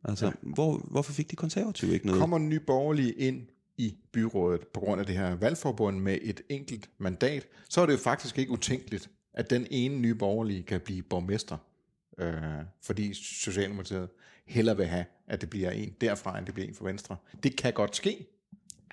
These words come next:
Speaker 1: Det er måske, øh, altså, jeg tror ikke, det er det mest sandsynlige. Jeg vil mere holde øje med konservative i
Speaker 2: Ja, jo,
Speaker 1: den
Speaker 2: jo,
Speaker 1: der,
Speaker 2: jo.
Speaker 1: i den der ligning, og lægge mærke til, altså, de vil jo ikke være ved, at det måske er det, der er ved at ske, men, <laughs> men der er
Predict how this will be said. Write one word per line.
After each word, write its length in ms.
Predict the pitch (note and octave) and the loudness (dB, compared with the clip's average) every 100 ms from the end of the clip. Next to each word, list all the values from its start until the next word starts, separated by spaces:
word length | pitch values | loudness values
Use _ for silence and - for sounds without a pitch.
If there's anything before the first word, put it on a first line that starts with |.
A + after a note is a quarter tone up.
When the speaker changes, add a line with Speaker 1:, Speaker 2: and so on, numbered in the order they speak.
| - - | -18 -2
Speaker 1:
Det 80 | - | 2
er 80 | G#2+ | 4
måske, 540 | G#2 - A2 G#2+ G2+ F2+ | 6 6 6 8 8 8
øh, 40 | |
altså, 180 | D2+ F2+ | 6 6
jeg 100 | F2 | 4
tror 120 | G#2 | 4
ikke, 100 | G#2 | 6
det 60 | G#2 | 6
er 40 | |
det 100 | G2+ | 6
mest 180 | G#2+ - | 6 4
sandsynlige. 320 | G2 A#2+ G#2 | 2 4 6
Jeg 80 | G#2 | 6
vil 180 | G#2 G#2 | 6 4
mere 160 | A#2 G2+ | 4 6
holde 220 | F#2 F2 - | 6 4 4
øje 160 | G2 | 4
med 80 | G2 | 4
konservative 600 | - E2+ B2 C#3+ - - - - - | 2 2 4 4 2 -2 -4 -14 0
i 60 | F2+ | 2
Speaker 2:
Ja, 80 | |
jo, 100 | E2+ F2 | 4 6
Speaker 1:
den 120 | F#2+ | 6
Speaker 2:
jo, 60 | |
Speaker 1:
der, 80 | E2 | 4
Speaker 2:
jo. 60 | E2 | 6
Speaker 1:
i 80 | G2+ | 6
den 220 | F#2+ G2+ | 8 8
der 120 | F#2+ F2 | 8 8
ligning, 380 | F2+ F#2+ F#2 - - - | 6 6 4 0 -10 -2
og 160 | - F2+ | 4 6
lægge 160 | E2+ | 6
mærke 220 | G2 C#3+ A#2+ | 6 4 4
til, 100 | G#2 | 4
altså, 240 | F#2 F#2 | 6 4
de 240 | - F#2+ | 0 2
vil 80 | F#2 | 6
jo 60 | A2+ | 8
ikke 120 | C#3+ - | 6 4
være 160 | F#2 F#2 | 4 6
ved, 200 | B2 - | 4 4
at 160 | - | 2
det 160 | F#2 E2+ | 2 4
måske 400 | F2+ - B2 - | 2 2 0 0
er 40 | |
det, 180 | E2 F#2 | 2 4
der 60 | F2 | 4
er 80 | |
ved 120 | E2+ F#2+ | 4 4
at 140 | E2+ | 2
ske, 280 | - G2 F#2+ | 0 -2 -2
men, 320 | F2+ E2+ D#2+ - - | 0 2 2 0 -8
<laughs> 160 | - | -4
men 140 | F2 F2+ | -2 2
der 100 | G2 | 4
er 200 | G2+ | 4